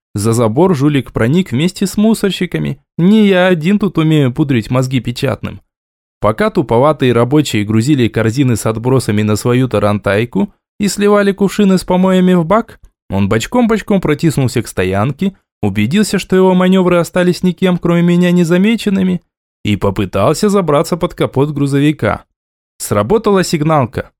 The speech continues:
ну, та самая, светошумовая. Индифферентные ко всему печатные так и замерли с бачком в руках. Я отловил мечущегося в панике нарушителя у ворот –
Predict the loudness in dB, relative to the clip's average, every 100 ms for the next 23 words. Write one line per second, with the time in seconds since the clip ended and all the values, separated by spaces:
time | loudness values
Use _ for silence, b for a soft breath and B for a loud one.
0 | -2 0 2 0 0 -2 0 0 0 0
1 | 0 0 0 -2 0 0 2 2 0 -6
2 | -14 _ _ _ _ -2 -2 0 0 0
3 | 2 0 2 0 0 -2 0 0 2 -2
4 | -2 -2 0 -2 -2 -2 0 0 2 2
5 | 2 0 0 -2 -2 0 2 0 -2 -4
6 | -4 -10 _ _ _ _ -10 -6 0 2
7 | 2 2 2 2 2 2 0 -2 -2 0
8 | 0 0 -2 -2 -2 -2 -2 0 0 0
9 | 0 -2 0 0 2 2 2 0 -2